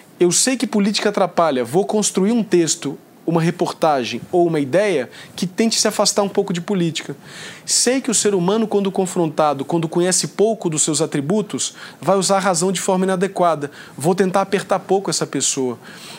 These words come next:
Sei que essa pessoa, quando entende que é pra um pó em co-, um, em prol de algo grande, age de forma social muito melhor.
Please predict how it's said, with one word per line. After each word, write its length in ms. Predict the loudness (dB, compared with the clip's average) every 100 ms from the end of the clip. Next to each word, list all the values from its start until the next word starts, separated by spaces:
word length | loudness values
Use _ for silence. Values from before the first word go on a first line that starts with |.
| -8
Sei 400 | -2 0 2 0
que 80 | 0
essa 200 | 0 0
pessoa, 580 | 0 0 0 0 0 0
quando 320 | 0 0 2
entende 420 | 0 0 0 0
que 100 | -2
é 40 | -2
pra 140 | -2
um 100 | -4
pó 260 | -2 0 0
em 60 |
co-, 180 | -2 -4 -4
um, 240 | -6 -6 -8 -16 -20 -20 -20 -20 -20 -20 -8
em 120 | -2 -2
prol 400 | 2 2 4 2
de 160 | 2
algo 260 | 2 2 -2
grande, 500 | 0 2 2 -2 -6 -12 -18 -8
age 320 | 0 2 2 0
de 100 | 0
forma 280 | 0 2 0
social 440 | 0 0 2 0
muito 260 | 0 -2 -2
melhor. 420 | 0 2 0